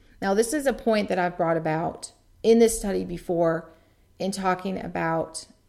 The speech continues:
other characters or other people in this story, but I want to bring it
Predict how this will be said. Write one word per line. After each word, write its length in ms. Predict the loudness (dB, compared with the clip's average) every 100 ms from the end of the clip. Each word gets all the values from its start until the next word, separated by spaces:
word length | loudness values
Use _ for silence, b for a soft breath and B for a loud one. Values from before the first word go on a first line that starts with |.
| _ _
other 560 | 2 6 6 4 0 -6 -20 _ _ _ _ _ _ _ _ _ _
characters 800 | 0 4 4 2 -2 -2 -2 -4
or 240 | -4 -2
other 140 | -2 -2
people 480 | -2 -8 -4 -4 -4
in 220 | -4 -4
this 140 | -6
story, 440 | -8 -6 -2 -2 -4 B B B
but 100 | -2
I 40 | 0
want 180 | 2 0
to 40 |
bring 220 | 2 2
it 420 | 4 0 -2 -14